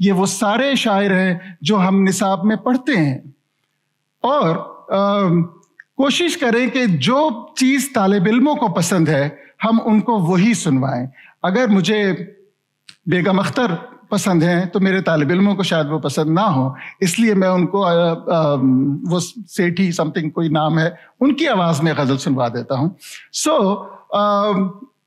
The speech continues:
मैं सिर्फ ये चाहता हूँ कि मेरे तालिब इल्मों को उसमें अपनायत महसूस हो, उनको लगे कि हम इसका हिस्सा हैं।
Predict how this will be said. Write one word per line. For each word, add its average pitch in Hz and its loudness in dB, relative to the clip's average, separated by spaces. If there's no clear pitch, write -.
मैं 226 4
सिर्फ 277 -2
ये 311 2
चाहता 240 0
हूँ 233 2
कि 240 -2
मेरे 214 2
तालिब 190 0
इल्मों 220 2
को 233 0
उसमें 240 0
अपनायत 196 0
महसूस 202 0
हो, 220 2
उनको 214 0
लगे 175 0
कि - -8
हम 196 2
इसका 185 -2
हिस्सा 151 -2
हैं। 131 -8